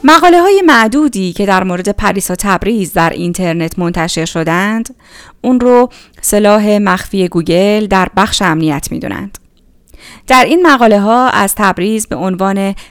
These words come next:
هکر کلاه سفید نام برده شده که با حمله به سیستم‌های شرکت، وضعیت امنیتی اونها رو در برابر حمله‌های هکرهای کلاه سیاه بررسی می‌کنه.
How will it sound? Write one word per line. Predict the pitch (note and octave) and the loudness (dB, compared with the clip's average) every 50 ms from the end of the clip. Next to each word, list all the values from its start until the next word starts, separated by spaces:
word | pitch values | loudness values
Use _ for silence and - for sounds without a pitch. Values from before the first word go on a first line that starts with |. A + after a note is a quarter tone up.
| _ | _
هکر | - - G#3+ F3+ - - A3 G#3 G3 G3+ G3 | -4 0 0 0 0 0 -2 -2 0 -2 -2
کلاه | - - G3 E3+ E3+ E3+ - | -2 -2 0 0 -2 -2 -4
سفید | - - F3+ F3+ - G3+ E3+ - - | -4 -2 -2 -2 -2 -2 -4 -4 -4
نام | - E3 D#3+ D#3+ D#3+ | -4 -2 -2 -2 0
برده | E3 D#3+ D#3 - D3+ | -2 -4 -4 -4 -4
شده | - - F3+ D#3 - - - _ _ _ _ _ _ _ - - - - _ | -4 -4 -4 -4 -6 -6 -10 _ _ _ _ _ _ _ -20 -20 -20 -14 _
که | - G#3+ | -4 0
با | G3 G#3 | 0 0
حمله | G3 G3 G3+ F#3+ F3+ F3 F#3+ A3 A3 | 2 2 0 0 0 0 0 0 0
به | F#3 F#3 | 0 0
سیستم‌های | F#3+ - - F3+ - - - F#3 F#3 F3 E3 F3 | -2 -2 -4 -4 -4 -4 -2 -2 -2 -2 -4 -4
شرکت، | - - F#3+ D#3 - - - F#3 F#3+ G3 G3+ G#3+ A3 - - - - - - _ - | -4 -4 -4 -4 -4 -2 -2 0 2 2 0 0 -2 -6 -10 -16 -16 -20 -18 _ -6
وضعیت | F3 F#3+ G3 G3+ G3 G3 - F#3 G3 G3+ A#3 C4 - A3+ G#3 F#3 - | 0 2 2 2 2 0 -2 -2 0 0 0 0 0 0 0 0 0
امنیتی | - F3 F#3 F3+ F3 F3 E3+ E3 F3 - - F#3 | 0 0 0 0 0 -2 -2 -2 -4 -4 -4 -4
اونها | D#3+ E3 F3 F3 F3+ F#3+ | -2 -2 -2 -2 -2 0
رو | F#3+ G3+ G3+ G3+ G3 | 0 2 0 0 0
در | G3 G3 F3+ E3+ E3 | 0 2 2 2 2
برابر | - E3+ E3+ F3 F3 E3+ E3+ - G#3 A3 A3 A3 A3 G#3+ - - - - | 2 2 2 2 2 2 2 0 0 0 2 0 0 -2 -6 -14 -20 -10
حمله‌های | - - G#3+ G3+ G3+ F#3 F3+ F#3 F#3+ G3+ A3 A3 G#3+ G3+ G3 F#3 F#3 F#3+ | -4 0 2 2 2 2 2 0 0 0 0 0 0 0 2 2 2 0
هکرهای | F#3+ F#3+ F#3+ F#3+ - F#3 F3+ F#3+ F#3 F#3 F3+ | 0 -2 -2 -2 -2 -2 -2 0 0 -2 -2
کلاه | - - - F3 E3+ E3 E3+ E3+ - | -2 0 2 2 2 2 2 0 -2
سیاه | - - - - F3 F3 F3+ F#3 G3 G#3 A3 A3+ A#3 - - | -4 -4 -4 -2 0 0 2 2 2 2 0 -2 -2 -2 0
بررسی | G3 F3 D3 - - D3+ D#3 - - - | 0 0 0 0 -4 -6 -6 -6 -6 -8
می‌کنه. | - - - - - - - - | -8 -10 -8 -8 -8 -8 -10 -12